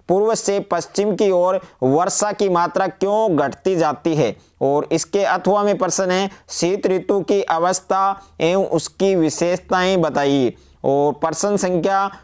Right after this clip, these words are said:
बाईस है कि हमें संसद की आवश्यकता क्यों है? और अथवा में प्रश्न है, प्रधानमंत्री और मंत्री परिषद पर आपको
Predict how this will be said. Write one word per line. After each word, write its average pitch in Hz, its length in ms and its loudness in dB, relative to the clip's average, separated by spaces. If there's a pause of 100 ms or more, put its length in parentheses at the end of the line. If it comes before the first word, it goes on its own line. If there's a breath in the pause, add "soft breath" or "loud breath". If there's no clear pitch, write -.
(120)
बाईस 156 500 0
है 185 220 0 (240 soft breath)
कि 185 100 2
हमें 175 300 2
संसद 175 540 -2
की 202 120 2
आवश्यकता 165 580 -2
क्यों 180 360 0
है? 196 180 0 (240 loud breath)
और 151 240 0
अथवा 185 360 0
में 202 180 0
प्रश्न 175 260 -2
है, 185 260 0 (260 soft breath)
प्रधानमंत्री 156 800 2
और 175 260 2
मंत्री 165 440 2
परिषद 170 500 -2
पर 185 100 2
आपको 185 420 0